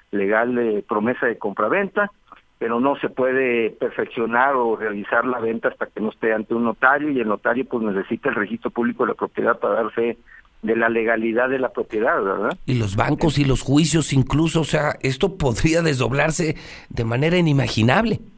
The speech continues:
Speaker 1: Sí, sí, sí, sí, se, se, se, se detiene. Ahora también, José Luis, se, se, se nos comenta,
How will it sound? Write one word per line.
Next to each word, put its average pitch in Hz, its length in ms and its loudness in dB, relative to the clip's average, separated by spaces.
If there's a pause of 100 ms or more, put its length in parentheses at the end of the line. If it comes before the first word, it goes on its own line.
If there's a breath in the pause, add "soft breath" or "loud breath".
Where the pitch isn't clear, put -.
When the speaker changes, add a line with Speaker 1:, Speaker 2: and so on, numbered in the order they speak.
(440)
Speaker 1:
Sí, 190 260 0
sí, 220 140 2
sí, 233 180 -2
sí, 247 140 0
se, 131 340 -2
se, 113 300 -2
se, 117 180 -2
se - 100 -2
detiene. 117 420 -2 (320 loud breath)
Ahora 190 220 2
también, 202 300 0
José 185 240 -2
Luis, 185 200 0
se, 175 80 -2 (280)
se, 139 280 -2
se 147 120 -2
nos 135 160 -2
comenta, 160 480 0